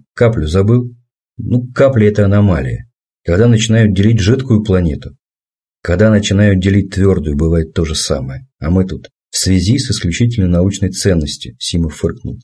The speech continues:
"Мне вообще последнее время кажется, что в Академии разучились думать.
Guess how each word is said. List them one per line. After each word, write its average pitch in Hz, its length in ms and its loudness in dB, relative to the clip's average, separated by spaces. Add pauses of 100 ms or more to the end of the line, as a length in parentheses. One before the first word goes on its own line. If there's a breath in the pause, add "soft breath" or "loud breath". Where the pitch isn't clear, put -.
(240)
"Мне 123 160 4
вообще 123 240 0
последнее 120 440 2
время 107 240 4
кажется, 107 400 0
что - 160 -4
в 92 60 0
Академии 101 400 2
разучились 92 520 0
думать. 82 360 -4